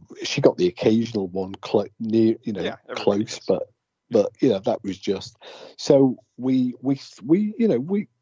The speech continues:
Speaker 1: she, she'd been a lovely host, and we, we thought, "Well, you know, let's throw her a lifeline." We, we got another deck out and said, "Look, let's just go for the suit." Um,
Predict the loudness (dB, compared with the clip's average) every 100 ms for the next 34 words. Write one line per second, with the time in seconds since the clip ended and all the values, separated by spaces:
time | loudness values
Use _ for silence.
0 | _ _ _ _ _ -12 -4 -2 -2 -6
1 | -4 0 2 4 4 2 0 -4 -4 -8
2 | -10 -14 -14 -12 -2 -2 -2 0 0 0
3 | -8 -20 -8 -4 -2 0 -2 -4 -10 _
4 | _ -20 -4 -2 0 0 -2 -2 2 4
5 | 6 8 6 4 -2 -8 -2 -2 -4 -8
6 | -6 -4 -2 0 2 4 2 0 -10 -12
7 | -14 -14 -10 -10 -6 -8 -8 _ _ _
8 | _ _ _ 2 2 2 -4 -2 0 -2
9 | -4 -10 -2 2 2 0 -16 -20 _ _
10 | _ _ _ _ _ _ -14 -10 -8 -10
11 | -12 -14